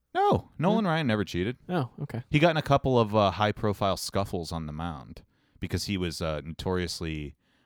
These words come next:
Speaker 1: wild with his pitches, and he
Speaker 2: Oh.
Speaker 1: would, like, hit people on purpose and
Speaker 2: Oh,
Speaker 1: stuff.
Speaker 2: that's kinda fun.
Speaker 1: Yeah, but it, there's an amazing part of the, the movie where, uh, you know, he was, like, really old by the time his career was over. I think he was
Speaker 2: Forty,
Speaker 1: forty-six.
Speaker 2: I was gonna say forty-five, you mean?
Speaker 1: So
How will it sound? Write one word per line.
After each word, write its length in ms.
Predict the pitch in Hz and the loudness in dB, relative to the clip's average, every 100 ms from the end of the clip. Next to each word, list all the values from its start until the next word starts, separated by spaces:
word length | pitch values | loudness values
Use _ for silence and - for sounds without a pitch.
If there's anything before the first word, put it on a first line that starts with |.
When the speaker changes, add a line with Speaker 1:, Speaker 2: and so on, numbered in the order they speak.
| - | -10
Speaker 1:
wild 440 | 87 78 78 82 | -2 0 0 -2
with 120 | 82 78 | -6 -8
his 120 | 73 | -8
pitches, 540 | 82 78 90 90 - _ - | -8 -6 -8 -8 -18 _ -8
and 120 | 82 | -2
he 60 | 120 | 0
Speaker 2:
Oh. 60 | |
Speaker 1:
would, 140 | 107 76 | -2 -4
like, 180 | 71 | -10
hit 140 | 78 71 | -12 -12
people 220 | 80 76 | -10 -10
on 120 | 73 | -10
purpose 320 | 82 73 80 85 | -10 -10 -10 -12
and 100 | 80 | -8
Speaker 2:
Oh, 20 | |
Speaker 1:
stuff. 180 | 82 85 | -6 -6
Speaker 2:
that's 160 | 123 | -6
kinda 180 | - 98 | -8 -10
fun. 260 | - 67 107 - - _ _ _ _ _ _ - | -10 -14 -14 -20 -20 _ _ _ _ _ _ -2
Speaker 1:
Yeah, 220 | 107 85 | 0 0
but 140 | 87 | -2
it, 200 | 80 80 | -4 -4
there's 220 | 92 87 | -2 -2
an 60 | 80 | -4
amazing 460 | 78 82 87 78 76 | -6 -4 -4 -6 -6
part 180 | 85 78 | -4 -4
of 60 | |
the, 200 | 76 76 - | -4 -8 -6
the 120 | 85 | -8
movie 320 | 80 80 78 | -4 -4 -4
where, 420 | 76 76 78 73 - _ _ _ _ _ | -6 -4 -4 -6 -10 _ _ _ _ _
uh, 380 | 85 78 73 73 73 _ _ _ _ _ - | -4 -2 -4 -6 -12 _ _ _ _ _ 0
you 120 | 131 | 4
know, 120 | 131 | 4
he 180 | 104 165 | 2 0
was, 180 | 147 92 | 0 2
like, 140 | 85 73 | -2 -2
really 460 | 82 87 85 80 | -4 -2 -2 -4
old 440 | 73 73 80 - - | -6 -8 -8 -12 -6
by 100 | 87 | -6
the 80 | 82 | -4
time 220 | 87 80 | -4 -4
his 160 | 82 - | -4 -6
career 240 | 87 85 | -4 -4
was 140 | 82 85 | -4 -4
over. 180 | 85 | -4
I 40 | 80 | -4
think 120 | 82 | -6
he 40 | 78 | -8
was 100 | - | -10
Speaker 2:
Forty, 280 | 85 80 | -8 -6
Speaker 1:
forty-six. 360 | 76 113 107 82 | -4 -4 -2 -4
Speaker 2:
I 40 | 120 | -4
was 120 | 117 | -6
gonna 100 | 117 | -6
say 140 | 117 | -8
forty-five, 540 | 101 110 110 - 110 113 | -6 -4 -4 -4 -4 -4
you 60 | 123 | -4
mean? 220 | 120 127 - | -6 -8 -8
Speaker 1:
So 420 | - 107 95 87 | 2 4 4 2